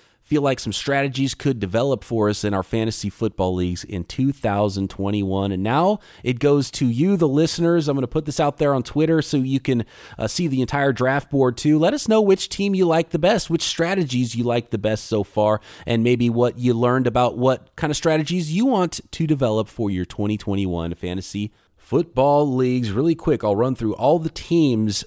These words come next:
so you know where we stand here. Peacock Team one, the results. Christian McCaffrey, Tyreek Hill, A J Brown,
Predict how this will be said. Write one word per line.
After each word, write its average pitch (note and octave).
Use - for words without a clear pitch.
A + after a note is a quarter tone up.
so G#2+
you E2+
know C#3+
where C3
we A#2+
stand F#2+
here. D2+
Peacock F3
Team D#3
one, C3
the B2
results. B2+
Christian D#3+
McCaffrey, C3+
Tyreek C#3
Hill, G#2
A B2
J B2+
Brown, G#2+